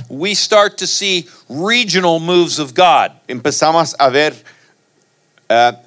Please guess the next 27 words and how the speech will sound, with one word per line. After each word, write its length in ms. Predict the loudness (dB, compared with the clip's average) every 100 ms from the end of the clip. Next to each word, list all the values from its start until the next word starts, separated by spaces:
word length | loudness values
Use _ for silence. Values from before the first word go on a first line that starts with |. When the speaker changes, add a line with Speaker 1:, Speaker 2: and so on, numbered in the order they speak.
| -10
Speaker 2:
moveres 680 | -4 -2 2 2 2 -2 -6
de 100 | -4
Dios 400 | 0 2 2 0 -14 _ _ -14
re-, 180 | -14 -10
regional. 720 | -8 -6 -6 -6 -2 -2 -4 -12 _ -20 -20 -20 _ _ _ _
Speaker 1:
You've 220 | -4 0
undoubtedly 720 | 0 0 0 2 0 -2 -4
heard 500 | -2 -2 -2 -4 -6 -4
of 200 | -4 -4
the 80 |
great 280 | -6 -4 -4
revivals 600 | -6 -2 0 0 -2 -8 -8
that 100 | -10
occurred 320 | -8 -8 -8
a 60 | -8
generation 640 | -6 -4 -2 -4 -4 -8
ago 320 | -8 -6 -6
in 80 | -6
your 100 | -10
neighboring 560 | -8 -4 -4 -6 -10 -8
nation 380 | -8 -8 -8 -14
of 140 | -6
Argentina. 720 | -6 -6 -10 -14 -10 -8 -10 -8
Speaker 2:
Eh, 180 | -4 -4 -4
tú 160 | -2 0
has 160 | 0 -2
escuchado, 680 | -8 -2 2 4 4 2